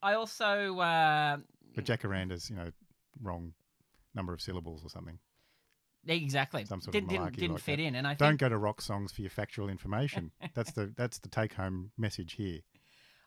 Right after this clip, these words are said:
Speaker 1: I noticed that, um, Chisel also wrote one of the, uh,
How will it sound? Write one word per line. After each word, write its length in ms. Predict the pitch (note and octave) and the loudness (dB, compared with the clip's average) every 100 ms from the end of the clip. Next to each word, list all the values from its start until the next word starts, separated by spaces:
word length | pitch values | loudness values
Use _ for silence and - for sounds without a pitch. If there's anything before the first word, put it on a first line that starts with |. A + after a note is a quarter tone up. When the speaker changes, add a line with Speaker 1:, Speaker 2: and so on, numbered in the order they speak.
| - | -6
Speaker 1:
I 40 | |
noticed 400 | B3 F#4 F#4+ - | -4 -4 -8 -10
that, 260 | F#3+ E3 G#3 | -10 -6 0
um, 220 | F#3 F3+ | 0 0
Chisel 340 | - B3 A3 | -8 -6 -4
also 260 | G3 F3+ F3+ | -4 0 0
wrote 320 | E3 D#3+ D3 | 2 0 0
one 200 | D3+ D#3 | -2 -2
of 80 | D3 | 0
the, 280 | C#3+ C#3+ C#3+ | 0 0 0
uh, 340 | C3+ C3+ C3+ | 2 2 -2